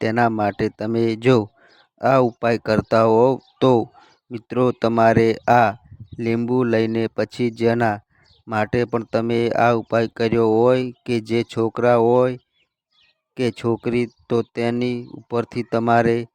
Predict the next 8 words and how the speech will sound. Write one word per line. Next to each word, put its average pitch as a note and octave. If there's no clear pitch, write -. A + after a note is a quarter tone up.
આ A#2
લીંબુ A2
છે B2+
એના A#2+
માથા A2+
ઉપરથી A#2
સાત A#2
વાર A2